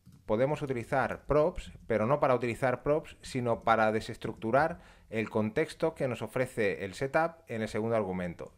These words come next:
Y dentro tenemos algo que se llama emit. Y aquí podemos utilizar emit para emitir un evento. Así que vamos a utilizar emit y vamos a decir, le vamos a llamar al evento onFire.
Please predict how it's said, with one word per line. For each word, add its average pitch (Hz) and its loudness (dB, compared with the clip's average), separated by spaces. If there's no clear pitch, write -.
Y 107 -8
dentro 160 -2
tenemos 120 0
algo 120 -2
que 123 -6
se 120 -6
llama 127 -2
emit. 95 -8
Y 120 -4
aquí 139 -4
podemos 113 0
utilizar 107 -2
emit 127 -4
para 101 0
emitir 107 -4
un 104 0
evento. 87 -4
Así 131 -8
que 131 0
vamos 127 2
a 123 -2
utilizar 113 -2
emit 156 -2
y 107 -2
vamos 120 0
a 123 0
decir, 131 -4
le 110 -2
vamos 123 -2
a 127 -2
llamar 117 2
al 117 4
evento 123 0
onFire. 92 -4